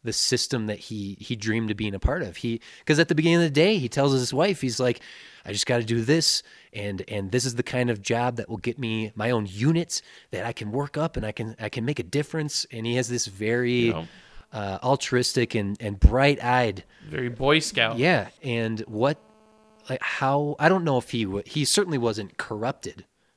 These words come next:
Speaker 1: by this day, but he certainly was changed by this day. And he's gonna wear those scars
Speaker 2: I think
Speaker 1: on his face until they heal, but he's gonna wear those scars, uh, emotionally and physically, or internally,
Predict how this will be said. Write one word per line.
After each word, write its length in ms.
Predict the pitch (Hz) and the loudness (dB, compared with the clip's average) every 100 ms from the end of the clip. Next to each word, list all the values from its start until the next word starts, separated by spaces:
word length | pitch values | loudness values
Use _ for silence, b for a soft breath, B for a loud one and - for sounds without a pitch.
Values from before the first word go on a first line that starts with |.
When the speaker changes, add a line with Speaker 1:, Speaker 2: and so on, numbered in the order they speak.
| _ - | _ -4
Speaker 1:
by 140 | 104 | -2
this 220 | 95 92 | -2 -4
day, 360 | 90 90 85 - b b b - | -6 -6 -6 -12 b b b -4
but 100 | 120 | 0
he 80 | 131 | 2
certainly 380 | - 160 127 | 4 4 2
was 180 | 104 87 | -2 -4
changed 680 | - - - 131 117 92 - | -6 -4 0 0 0 -4 -8
by 160 | 95 | -8
this 180 | 90 90 | -6 -6
day. 280 | - 87 90 _ - | -6 -6 -8 _ -4
And 80 | 120 | 0
he's 140 | 131 | 2
gonna 160 | 151 120 | 4 6
wear 180 | 123 123 | 6 4
those 180 | 110 | 2
scars 480 | - - 113 113 104 | -2 -2 0 0 0
Speaker 2:
I 20 | |
think 200 | 147 160 120 | -2 -4 -8
Speaker 1:
on 100 | 120 | -4
his 160 | 104 - | 0 0
face 360 | - 117 - - | 2 2 2 -2
until 200 | 113 113 | -2 -4
they 120 | 98 | -2
heal, 440 | - 180 135 92 - b b | -2 0 0 0 -6 b b
but 60 | 127 | -4
he's 100 | 139 | 0
gonna 140 | 151 | 2
wear 140 | 120 117 | 4 4
those 160 | 104 - | 4 0
scars, 520 | - 107 101 98 - b b b - | 0 -2 -2 -4 -8 b b b -10
uh, 80 | 92 | -4
emotionally 560 | 101 123 - 101 98 | 2 2 2 -2 -8
and 120 | 87 - | -8 -8
physically, 680 | - 131 127 - 95 90 - b b | -4 -4 -4 -4 -4 -4 -8 b b
or 80 | |
internally, 720 | 107 113 - 208 165 98 95 | -4 -2 2 2 2 -2 -6